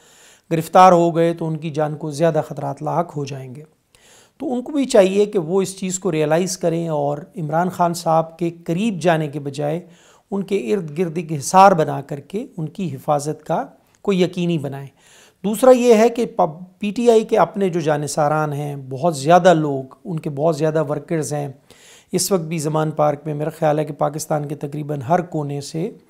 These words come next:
जो लोग भी इमरान खान साहब से मोहब्बत करते हैं वो वहाँ आए हुए हैं और इमरान खान साहब की हिफाजत का उन्होंने अज़म कर रखा है और इसी मकसद के लिए वो दिन रात वहाँ पर पड़े हुए हैं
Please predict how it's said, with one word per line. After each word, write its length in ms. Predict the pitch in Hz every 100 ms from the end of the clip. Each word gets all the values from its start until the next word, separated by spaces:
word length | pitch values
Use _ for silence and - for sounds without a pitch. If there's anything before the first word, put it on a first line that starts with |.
| - _ _ _
जो 120 | 170 175
लोग 220 | 165 147
भी 80 | 160
इमरान 260 | 156 156
खान 220 | 143 156
साहब 220 | 143 151 143
से 140 | 151
मोहब्बत 400 | 143 139 143 -
करते 320 | - 135 -
हैं 200 | 156 190
वो 460 | 175 143 151 175 180 _ _ _ _ 160
वहाँ 520 | 147 139 151 160 -
आए 180 | 170 180
हुए 220 | 196 190
हैं 240 | 170 185 175
और 160 | 156
इमरान 260 | 147 156 147
खान 200 | 160 147
साहब 240 | 160 147 -
की 80 |
हिफाजत 420 | 135 127 147 143 143
का 200 | 185 262 - _ _ 165
उन्होंने 280 | 147 156 - -
अज़म 260 | 175 165
कर 180 | 147 143
रखा 280 | 143 - 170
है 260 | 202 269 _ _ - - _
और 140 | 185 214
इसी 180 | 226 233
मकसद 380 | 196 - 175
के 120 | - 175
लिए 220 | 170 170
वो 120 | 160
दिन 220 | 139 156
रात 280 | 143 147 -
वहाँ 140 | 143 139
पर 160 | 143
पड़े 280 | - 156 175
हुए 120 | 175
हैं 360 | 170 185 190